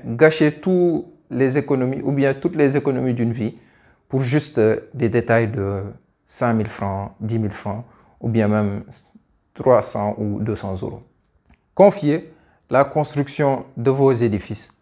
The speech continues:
aux professionnels ou bien aux entreprises. Cinquième raison, on n'attend pas ces vieux jours pour construire sa maison. Franchement parler, quand je vois certaines personnes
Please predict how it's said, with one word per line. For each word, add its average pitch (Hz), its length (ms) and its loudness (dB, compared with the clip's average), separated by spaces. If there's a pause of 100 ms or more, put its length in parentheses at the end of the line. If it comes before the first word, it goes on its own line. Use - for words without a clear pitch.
(120)
aux 113 120 -2
professionnels 98 580 -6 (120)
ou 107 60 -6
bien 101 160 -2
aux 98 220 -2
entreprises. - 600 -14 (500)
Cinquième 185 500 6
raison, 117 300 0 (880)
on 120 100 -2
n'attend 147 380 4
pas 135 180 4
ces 131 220 0
vieux 110 260 0
jours 101 280 -6 (340)
pour 104 160 -12
construire 107 520 -6 (120)
sa - 260 -12
maison. - 300 -12 (1800)
Franchement 110 580 0
parler, 95 360 -4 (760)
quand 135 220 2
je 131 120 0
vois 120 380 2
certaines 113 460 -4
personnes 98 440 -8